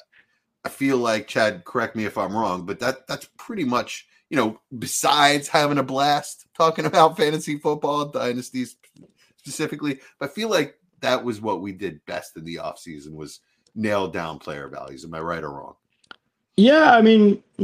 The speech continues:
Speaker 2: probably it's what we did best, but more than anything, it's, I think, what we enjoyed the most, and, and that's
Speaker 1: Okay.
Speaker 2: important,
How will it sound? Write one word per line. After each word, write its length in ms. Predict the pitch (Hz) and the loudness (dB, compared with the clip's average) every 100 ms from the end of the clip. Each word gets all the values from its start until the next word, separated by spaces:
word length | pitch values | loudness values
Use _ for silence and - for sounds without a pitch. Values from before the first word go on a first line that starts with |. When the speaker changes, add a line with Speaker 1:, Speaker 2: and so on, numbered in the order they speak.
| 185 | 4
Speaker 2:
probably 460 | - 285 196 139 123 | 6 8 8 6 6
it's 100 | 120 | 4
what 140 | 104 | 2
we 80 | 113 | 2
did 180 | 113 110 | 0 2
best, 300 | 123 120 - | 0 0 -4
but 120 | 107 | -2
more 220 | 123 135 | 2 2
than 140 | 123 | 2
anything, 400 | 120 127 117 110 | 2 2 0 0
it's, 180 | 110 104 | 0 -2
I 80 | 110 | -4
think, 220 | 110 107 | -2 -2
what 120 | 110 | -2
we 120 | 110 107 | 0 -2
enjoyed 420 | 104 110 104 98 | 0 -2 -2 -2
the 60 | |
most, 480 | 101 104 101 98 - | -2 -2 -2 -6 -10
and, 240 | 101 104 78 | -8 -6 -6
and 320 | 101 98 95 | -6 -6 -6
that's 280 | 107 107 117 | -4 -2 -2
Speaker 1:
Okay. 20 | |
Speaker 2:
important, 600 | 104 110 104 101 101 - | -2 0 0 -2 -6 -10